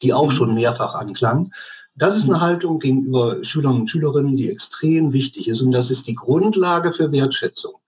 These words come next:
Speaker 1: Das Zweite ist, Wertschätzung ist, glaube ich, nicht nur, wenn ich sage, lieber Schü-, liebe Schülerin, deine Deutscharbeit war zwei.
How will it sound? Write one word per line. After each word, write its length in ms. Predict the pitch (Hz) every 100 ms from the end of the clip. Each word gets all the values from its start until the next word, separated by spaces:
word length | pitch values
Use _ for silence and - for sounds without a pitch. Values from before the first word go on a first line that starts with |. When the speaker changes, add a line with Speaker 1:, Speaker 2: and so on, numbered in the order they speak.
| _ - - -
Speaker 1:
Das 160 | 113 120
Zweite 460 | 127 127 165 190
ist, 420 | 190 185 190 - - - _ _ _
Wertschätzung 600 | 123 147 180 185 185 160
ist, 120 | 135 -
glaube 240 | 139 127
ich, 120 | 120
nicht 260 | 151 170 185
nur, 180 | 180 156
wenn 120 | 156
ich 120 | 147
sage, 540 | 139 139 147 143 143 143
lieber 300 | 131 139 135
Schü-, 260 | - 151
liebe 220 | 123 147 139
Schülerin, 460 | 156 156 147 143
deine 240 | 127 127 120
Deutscharbeit 680 | 120 131 - 110 107 -
war 160 | 190 185
zwei. 320 | - - -